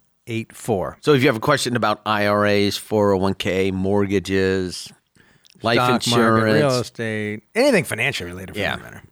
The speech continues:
Speaker 2: Yes, yes, yes, yes. We love to take those calls, and we interact with clients on a, I don't know, daily basis, uh, most certainly on a weekly basis.
Speaker 1: So I saw an interesting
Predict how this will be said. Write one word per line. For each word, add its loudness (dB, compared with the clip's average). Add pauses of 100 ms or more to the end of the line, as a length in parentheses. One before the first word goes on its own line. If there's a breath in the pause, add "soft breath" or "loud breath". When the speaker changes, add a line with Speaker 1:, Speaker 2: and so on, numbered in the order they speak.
Speaker 2:
Yes, -18
yes, -20
yes, -20
yes. -20
We -12 (220)
love -4
to -10
take -8
those -6
calls, -4
and -8
we 0
interact 0
with -6 (840 loud breath)
clients -4
on -4
a, -4 (840)
I -2
don't -2
know, -8
daily 2
basis, -6 (680 soft breath)
uh, 0
most -2
certainly -4
on -2
a -4
weekly -6
basis. -12
Speaker 1:
So 2
I 0
saw 2
an 2
interesting 2